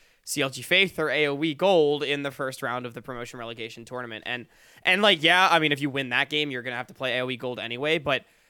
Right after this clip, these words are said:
I mean, i-, if I had to guess, right, the way the tournament would probably work is they're just, they're trying to whittle it down to four teams.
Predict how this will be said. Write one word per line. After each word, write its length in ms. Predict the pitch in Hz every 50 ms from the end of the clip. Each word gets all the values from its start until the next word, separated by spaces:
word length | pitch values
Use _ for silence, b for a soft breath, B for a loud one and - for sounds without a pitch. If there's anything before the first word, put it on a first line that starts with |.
| b b b b b
I 100 | 156 170
mean, 180 | 180 180 175 - -
i-, 120 | - 175 160
if 160 | 170 175 156
I 80 | 202 214
had 160 | 240 254 208
to 80 | 208 180
guess, 500 | 131 - 135 131 156 185 220 - - -
right, 340 | 147 165 185 196 208 - _ _ _
the 180 | - 160 165 160
way 180 | 143 160 180
the 60 | 196
tournament 320 | 202 180 185 202 185 175 165
would 80 | 156
probably 160 | 143 165 156 147
work 260 | 139 147 151 143 -
is 120 | 143 123
they're 100 | 131 135
just, 200 | 135 135 139 - _ _
they're 200 | - 139 - 147
trying 220 | 143 - 185 185 180
to 60 | 160
whittle 260 | 135 139 160 156 151
it 60 | 143
down 180 | 143 143 139 131
to 80 | 120
four 320 | 113 - - 143 139 131 123
teams. 500 | - - 123 120 107 92 78 - -